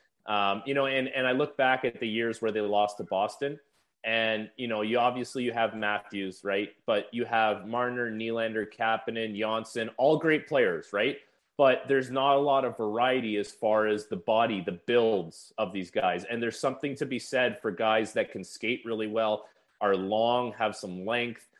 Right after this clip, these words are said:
um, have some, you know, there, there's some thicker bodies, because when there's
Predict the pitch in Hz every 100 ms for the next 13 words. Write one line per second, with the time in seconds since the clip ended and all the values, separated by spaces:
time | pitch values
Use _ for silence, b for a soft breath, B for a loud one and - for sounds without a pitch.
0 | b _ - 101 98 95 - 120 117 107
1 | 131 113 107 - 123 117 117 110 107 110
2 | 110 104 - 92 - 127 123 123 95 104
3 | 110 127 113 117 - 117 110 117 151